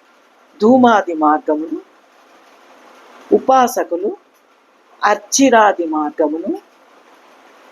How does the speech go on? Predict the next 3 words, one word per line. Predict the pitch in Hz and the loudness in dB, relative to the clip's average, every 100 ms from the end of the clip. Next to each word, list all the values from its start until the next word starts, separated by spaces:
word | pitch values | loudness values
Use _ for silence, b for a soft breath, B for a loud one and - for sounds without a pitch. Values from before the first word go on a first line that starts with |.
| - - - - - 147 | -20 -20 -20 -18 -10 2
యోగ | 180 208 277 269 220 - _ _ _ _ _ _ - | 4 6 4 4 0 -2 _ _ _ _ _ _ -10
ఉపనిషత్తులలో | 208 247 247 240 208 - 175 156 143 175 381 - _ _ - | -4 0 0 0 -2 -2 0 2 2 2 0 -8 _ _ -2
చెప్పబడిన | 220 214 185 151 139 135 127 | -2 0 0 0 -2 -4 -8